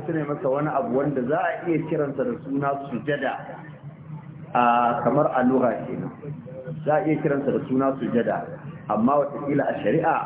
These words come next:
ita kuma sujada kun ga tana da nata daban. "Wa kharru lahu sujjadan."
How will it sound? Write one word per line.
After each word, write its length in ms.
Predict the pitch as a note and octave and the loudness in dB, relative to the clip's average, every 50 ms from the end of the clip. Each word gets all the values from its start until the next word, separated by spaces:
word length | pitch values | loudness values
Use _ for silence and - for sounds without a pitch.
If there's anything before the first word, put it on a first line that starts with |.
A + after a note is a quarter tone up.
| - - D3+ D3 - - - - - - - - - - | -4 -8 -8 -8 -8 -10 -12 -12 -12 -12 -12 -12 -8 -6
ita 200 | B2 - - C#3 | -4 -2 0 0
kuma 220 | - - C#3 D3 D3 - - | 0 0 0 0 2 0 0
sujada 320 | B2+ B2 C3+ C3 C3 A#2 - | 0 2 2 4 2 2 2
kun 120 | - A#2 A#2+ | 0 0 0
ga 100 | B2 B2 | 0 2
tana 280 | - C#3 B2+ B2+ A#2+ A2 | 2 0 2 2 2 2
da 120 | G#2+ G#2 | 2 0
nata 340 | G#2+ A2 G#2+ G#2+ - G2+ F#2+ | 0 0 0 0 -2 -2 -4
daban. 400 | D#2+ F#2 E2+ E2 F#2 F2 E2 C#2+ - - - - - - - - - - | -2 -2 -4 -4 -4 -6 -6 -8 -10 -12 -14 -14 -16 -16 -16 -14 -6 -4
"Wa 100 | G#2 G#2+ - | -2 0 2
kharru 320 | C3+ C3+ C3 C3+ C#3 C3+ | 2 2 2 2 2 2
lahu 400 | B2+ A#2+ G#2+ A#2+ B2 B2+ B2 - - - | 2 2 2 2 0 0 0 -2 -2 -2
sujjadan." 640 | D3 C3+ A2+ B2 D#3 D3 B2+ B2 G#2 - D3+ D3+ | -2 -2 0 0 0 0 0 -2 -4 -4 -6 -6